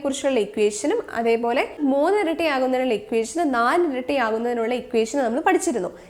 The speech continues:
ഇവിടെ ചോദിച്ചിട്ടുള്ളത് ഇരട്ടിയാകാനുള്ളതാണ്. അതിനുവേണ്ടി നമ്മൾ ഉപയോഗിക്കുന്ന ഇക്വേഷൻ ആണ് N equal to നൂറ് by ആറ്. ഇവിടെ ആറ് എന്ന്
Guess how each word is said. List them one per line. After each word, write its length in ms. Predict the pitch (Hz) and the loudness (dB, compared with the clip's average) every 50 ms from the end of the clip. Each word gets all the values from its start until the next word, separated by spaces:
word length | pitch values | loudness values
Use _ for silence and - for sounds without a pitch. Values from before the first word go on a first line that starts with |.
| - - - | -18 -6 -2
ഇവിടെ 180 | 254 269 285 311 - - | 0 2 2 2 2 4
ചോദിച്ചിട്ടുള്ളത് 540 | 262 233 247 247 - 302 277 269 254 302 349 - - 254 | 4 4 4 2 0 -4 -2 -2 -2 -2 -4 -4 -2 -2
ഇരട്ടിയാകാനുള്ളതാണ്. 1160 | 262 254 269 277 277 370 359 311 254 233 240 240 240 240 233 214 214 214 240 202 180 - - - - - - - - - - | 0 2 0 0 2 0 0 2 2 0 2 0 2 2 0 0 -2 -2 -2 -4 -2 -4 -4 -6 -8 -18 -20 -20 -8 0 2
അതിനുവേണ്ടി 400 | 339 381 349 392 370 339 302 349 311 | 2 4 4 2 2 0 0 0 0
നമ്മൾ 160 | 285 285 277 | 0 -2 -2
ഉപയോഗിക്കുന്ന 320 | 226 240 240 233 254 240 226 233 | -2 -2 -2 -2 -2 -4 -4 -6
ഇക്വേഷൻ 360 | - 240 226 233 - 285 254 208 | -2 -2 -2 0 0 -2 -2 -2
ആണ് 140 | 214 294 453 - - - - - - - - - - - | 0 -2 -2 -4 -6 -14 -18 -20 -20 -20 -20 -20 -12 0
N 220 | 262 269 277 311 339 330 - - - - - 226 220 | 2 4 4 4 2 0 -4 -8 -16 -10 -6 -6 -6
equal 300 | 190 - - 208 196 196 196 - - | -6 -6 -4 -4 -2 -2 -4 -4 -2
to 100 | 339 508 571 571 - - - - - - - - - - - - - - - - - 247 233 | -2 -2 -2 -4 -8 -18 -20 -20 -20 -20 -20 -20 -20 -20 -20 -20 -20 -20 -20 -12 -4 -2 -2
നൂറ് 420 | 233 233 226 226 247 269 277 277 269 254 220 | -2 -2 -2 -2 0 0 0 0 0 0 0
by 120 | 233 254 359 508 523 - - - - - - - - - - - - - - - - - - - - - - - - 349 370 | 0 0 0 -2 -6 -8 -14 -20 -20 -20 -20 -18 -16 -16 -16 -16 -18 -20 -20 -16 -16 -16 -16 -16 -20 -20 -10 0 4 4 4
ആറ്. 180 | 330 254 208 - - - - - - - - | 4 2 0 -4 -8 -16 -20 -20 -14 -8 -6
ഇവിടെ 200 | 262 269 269 269 240 226 233 | -4 -2 0 0 2 2 4
ആറ് 140 | 269 349 415 370 | 4 4 4 4
എന്ന് 100 | 302 294 | 2 2